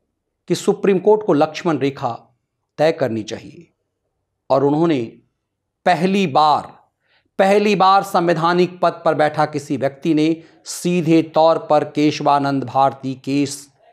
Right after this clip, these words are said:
को गलत बताया, गैर संवैधानिक बताया और कहा, "इसे डस्टबिन में डालने की जरूरत है।"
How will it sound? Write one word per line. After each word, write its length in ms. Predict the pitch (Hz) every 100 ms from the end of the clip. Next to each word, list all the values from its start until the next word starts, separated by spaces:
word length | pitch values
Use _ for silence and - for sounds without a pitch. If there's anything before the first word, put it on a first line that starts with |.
| _ _ _ _ _ _ _ _ _ _ _ _ _
को 120 | 143
गलत 400 | 113 127 156 175
बताया, 600 | 147 156 143 147 151 - _ _ -
गैर 340 | 107 151 151 156
संवैधानिक 680 | 151 139 131 120 156 196 160
बताया 600 | 139 120 120 127 - _ _ 127
और 120 | 123
कहा, 320 | - 143 127
"इसे 300 | 113 - 123
डस्टबिन 600 | 85 113 - 101 110 107
में 100 | 101
डालने 340 | 92 95 92
की 120 | 98 87
जरूरत 360 | 92 78 -
है।" 280 | - - _